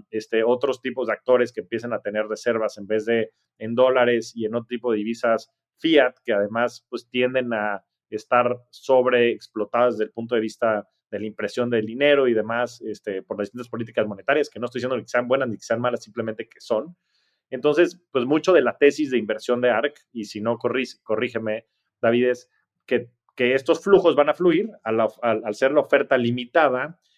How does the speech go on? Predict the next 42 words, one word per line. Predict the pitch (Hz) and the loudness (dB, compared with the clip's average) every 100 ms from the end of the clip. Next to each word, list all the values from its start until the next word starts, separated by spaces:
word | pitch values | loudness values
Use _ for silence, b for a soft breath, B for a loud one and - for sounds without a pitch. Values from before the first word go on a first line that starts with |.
| _ | _
pues, | 123 120 | -4 -2
estos | 131 143 139 | -2 -4 0
flujos | 147 135 135 | 2 2 2
lo | 113 | 0
que | 123 | 2
hacen | 123 127 120 | 2 0 -8
es | |
que | - 117 | -8 -8
generan | 113 120 127 123 127 | -4 0 0 0 -6
que | - | -10
el | - | -4
precio | 120 117 120 | -4 -4 -6
suba | - 165 113 175 - _ _ _ | -2 0 2 -2 -12 _ _ _
por | - 104 101 98 | -4 -4 -4 -6
meros | 104 120 120 | -2 -2 -2
temas | 120 117 110 | -2 -2 -2
de | 104 | -2
oferta | - 113 113 | -4 -4 -2
y | |
demanda, | 110 135 117 123 180 _ _ _ _ | -2 -2 -4 -8 -10 _ _ _ _
y, | 120 117 117 117 113 120 | -2 2 2 2 0 -2
este, | 113 110 117 | -2 -2 -4
teniendo | 113 117 131 131 | -4 -2 0 2
eso | 131 123 123 | 2 0 -6
como | 120 107 98 | -6 -4 -6
consideración, | 107 95 98 98 95 117 110 143 - - | -6 -6 -6 -6 -4 -2 -2 -2 -10 -8
el | 107 101 | -8 -4
precio | 123 123 135 | 0 0 4
del | 120 | 2
Bitcoin | 113 127 127 | 2 -4 -6
que | 104 | -8
ustedes | - 113 110 | -4 -6 -6
estiman | - 123 113 113 - _ _ _ _ | -10 -8 -6 -6 -10 _ _ _ _
pudiera | 107 107 117 | -2 2 0
ser | 113 120 110 | 2 0 2
de, | 113 101 - | 2 0 -2
de | 107 | -6
un | 110 | -4
millón | 113 110 110 110 _ _ | -4 -4 -6 -10 _ _
de | 107 101 | -4 0
dólares, | 110 117 107 104 - | 2 2 2 -2 -6
pa-, | - 95 | -6 -6